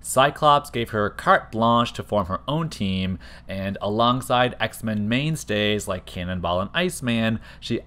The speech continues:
also drafted wild cards such as Mystique, Omega Sentinel, Lady Mastermind, and Sabretooth. It was a very weird time, but it all kind of worked because there was inherent conflict within the team this way,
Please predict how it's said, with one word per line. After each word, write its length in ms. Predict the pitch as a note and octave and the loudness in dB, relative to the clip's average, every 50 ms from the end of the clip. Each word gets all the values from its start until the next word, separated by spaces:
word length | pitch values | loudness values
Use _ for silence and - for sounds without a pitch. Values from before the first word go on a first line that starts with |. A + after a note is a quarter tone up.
| - | 0
also 360 | B2+ D3 D#3 C#3 - D3+ C#3+ | 2 2 2 2 0 -2 -2
drafted 680 | C#3 G2+ F2+ G2 G#2 A2 A#2 A#2+ - - A2 G2 F2 F2 | -2 -2 -2 0 2 2 2 2 0 -4 -6 -6 -6 -4
wild 420 | F#2 F2+ G#2+ A#2 A#2+ A2 G#2+ F2+ | 0 2 2 4 4 2 2 0
cards 540 | - - G2 F#2 F#2 F2+ F2 E2 D#2+ D#2 - | -2 0 4 6 6 6 4 2 -2 -4 -6
such 200 | - - F#2+ - | -6 -6 -6 -4
as 140 | G#2 F#2 E2+ | -6 -6 -6
Mystique, 680 | F#2+ F#2 F#2 - - - - - D3+ D3 - - - - - - | -6 -8 -8 -8 -10 -8 -2 0 0 0 -2 -4 -12 -18 -14 -10
Omega 520 | - F#2+ F#2+ F#2 G2+ B2 C3+ C3+ C3 D3 C3 | -8 -6 -4 -2 0 0 0 0 0 -2 -4
Sentinel, 680 | - - C3+ B2+ B2 - C3+ C3 B2+ B2+ B2+ B2 - - | -4 -4 -4 -4 -4 -4 -2 0 2 2 2 2 0 -2
Lady 260 | F2+ F#2 F2+ E2+ F2+ | -4 -8 -6 -6 -6
Mastermind, 760 | F2+ G2+ A#2 B2+ C3 - - C#3 C#3 C#3 C3+ C3+ C#3 C3+ B2+ - | -2 0 0 0 0 -2 -4 -4 -2 -2 -2 -2 -2 -4 -6 -6
and 160 | - G#2 G#2+ G#2 | -8 -8 -8 -8
Sabretooth. 920 | - - - - G#2+ A2+ A2 G#3+ - - - G2 F2 D#2+ C#2+ - - - - - - - - - - | -8 -10 -8 -6 -6 -4 -4 -4 -4 -4 -4 -4 -4 -6 -8 -14 -20 -20 -20 -20 -20 -20 -16 -6 -2
It 80 | A#2 | 0
was 220 | A#2+ B2 B2+ B2 A#2+ | 2 2 2 2 2
a 80 | C3+ | 0
very 560 | B2 G#2 F2 G2 A#2 B2 B2+ B2+ C3 C3 C3+ B2 | 0 0 0 2 2 4 4 4 4 2 2 0
weird 500 | G#2 G2 G#2+ A2 A2 A2 A2 G#2+ F#2 - | 0 0 0 0 2 2 2 0 -2 -2
time, 560 | - G#2+ G#2 G#2 G2 F#2 F2+ F2 E2 E2 D#2 - - - - - | 0 2 4 4 4 4 2 0 -2 -6 -8 -12 -16 -20 -8 -2
but 120 | - B2+ | 0 2
it 80 | C3+ C#3+ | 4 6
all 260 | D3+ G3+ A#3+ C4 C4 | 6 6 6 6 2
kind 320 | - - C3+ C3 C#3 C#3 C3+ | 0 -2 -2 -2 0 0 0
of 160 | C3 G#2 F#2+ | -2 -2 -2
worked 580 | F#2+ G2 G#2+ G#2+ G2 F2+ F2+ - - - - | 2 6 6 8 8 6 4 0 -10 -14 -10
because 440 | - A2+ A2 - A#2+ A2 A2 G#2 F#2+ | -8 -6 0 4 4 4 4 4 0
there 100 | A2 A#2 | -2 0
was 300 | G#2+ A2+ A2+ A2+ A2 G#2 | 2 4 4 2 2 -2
inherent 760 | G#2 - A#2 A2+ G#2 - - D3 D#3 E3 D#3+ D#3 C#3 A2 - - | -6 -8 -8 -8 -8 -8 -6 -4 -2 0 0 0 -2 -2 -6 -10
conflict 840 | - - - - B2+ C3 D3 D#3 D#3+ D3 - A#2+ A2+ G2 G2+ G2 - | -16 -12 -6 -2 0 0 0 0 -2 -2 -2 0 0 0 0 -2 -4
within 220 | G#2+ A2+ A2 G#2+ | -4 -2 -2 -2
the 80 | G2+ - | -2 -6
team 380 | - - D#3 D#3+ E3 E3 D3+ | -6 -4 -4 -2 -2 -2 -2
this 200 | A#2+ G#2+ G2+ - | -2 -2 -2 -4
way, 420 | G2+ G2+ F#2+ F#2 F2+ F#2 F#2+ F#2+ | -4 -4 -2 0 2 2 0 0